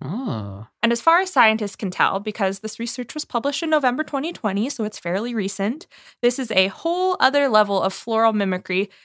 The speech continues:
Speaker 2: with a full fungus pseudoflower, not just a coating on leaves. So it infects the plant, takes away its ability to make flowers, and then produces a yellow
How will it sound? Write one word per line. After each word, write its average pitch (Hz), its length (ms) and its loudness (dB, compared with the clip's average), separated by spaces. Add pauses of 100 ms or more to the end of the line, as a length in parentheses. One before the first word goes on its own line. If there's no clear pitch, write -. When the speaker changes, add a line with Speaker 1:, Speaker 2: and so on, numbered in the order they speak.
(100)
Speaker 2:
with 214 200 0
a 196 100 4
full 339 400 -4
fungus 302 500 2
pseudoflower, 202 800 2
not 220 220 2
just 226 240 -4
a 214 60 -6
coating 208 440 0
on 175 280 0
leaves. 196 420 -6 (220)
So - 80 -10
it 202 80 0
infects 208 340 -2
the 262 80 -6
plant, 185 460 0
takes 208 260 -4
away 214 180 0
its 185 140 -4
ability 196 420 -2
to 180 100 -6 (140)
make 202 380 0
flowers, 147 640 0
and 180 120 -6
then 165 220 -2
produces 165 580 -6
a 170 100 -2
yellow 165 580 2